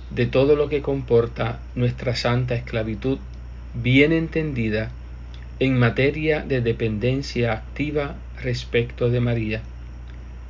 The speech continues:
Por el momento, no hacemos más que dar ejemplos rápidos de las consecuencias prácticas implicadas por nuestra perfecta consagración.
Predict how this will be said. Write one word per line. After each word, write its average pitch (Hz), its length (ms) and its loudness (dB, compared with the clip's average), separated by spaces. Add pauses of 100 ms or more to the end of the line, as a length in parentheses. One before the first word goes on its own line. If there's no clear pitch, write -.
(120)
Por 123 140 8
el 117 100 8
momento, 117 580 0 (760)
no 131 100 4
hacemos 147 360 4
más 139 180 2
que 127 140 0
dar 127 180 4
ejemplos 135 640 0
rápidos 127 640 -2 (520)
de 120 100 6
las 113 160 4
consecuencias 123 920 0
prácticas - 800 -4 (220)
implicadas 127 920 0 (220)
por 117 200 0
nuestra 117 440 0
perfecta 117 600 -2
consagración. 110 840 -4